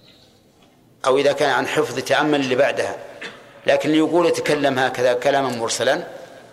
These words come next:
قد يكون فيه خطأ، كلمة تزيد، كلمة تنقص، كلمة تحرف. نعم، بخلاف ما يقع في الإملاء. إذن،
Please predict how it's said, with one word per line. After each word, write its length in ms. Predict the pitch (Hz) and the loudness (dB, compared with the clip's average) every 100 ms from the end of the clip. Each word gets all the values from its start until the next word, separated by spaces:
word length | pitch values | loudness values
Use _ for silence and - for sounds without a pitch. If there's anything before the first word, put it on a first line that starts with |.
| - - - - - | -20 -20 -20 -6 -2
قد 180 | 196 | 0
يكون 220 | 175 156 147 | -2 -2 -4
فيه 140 | 135 | -4
خطأ، 500 | - 147 139 113 - - - - - - - | -2 -2 0 -2 -6 -18 -20 -20 -20 -20 -2
كلمة 300 | 147 135 123 | 0 2 -2
تزيد، 600 | 113 110 101 123 123 123 - - 120 | -4 -6 -6 -4 -4 -6 -14 -8 -2
كلمة 260 | 123 117 | -2 -2
تنقص، 640 | - 123 127 - 123 - - - | -4 -4 -2 -2 -2 -4 -8 -2
كلمة 300 | 127 123 113 - - - - | -2 -2 -6 -10 -16 -18 -18
تحرف. 480 | - 135 123 127 123 - - - - - - | -6 -2 2 2 0 -6 -14 -16 -18 -18 -6
نعم، 260 | 113 143 - - - - - - - - - | -2 -2 -2 -14 -20 -20 -20 -20 -20 -16 -6
بخلاف 360 | 127 139 165 147 | -2 2 2 4
ما 160 | 147 | 2
يقع 320 | 147 160 160 - - - - - - - - - | 2 2 0 -2 -10 -14 -16 -18 -20 -20 -20 -10
في 100 | - | -6
الإملاء. 680 | 131 139 127 120 120 117 - | -2 -2 0 2 2 0 0
إذن، 300 | 160 160 139 | 0 2 0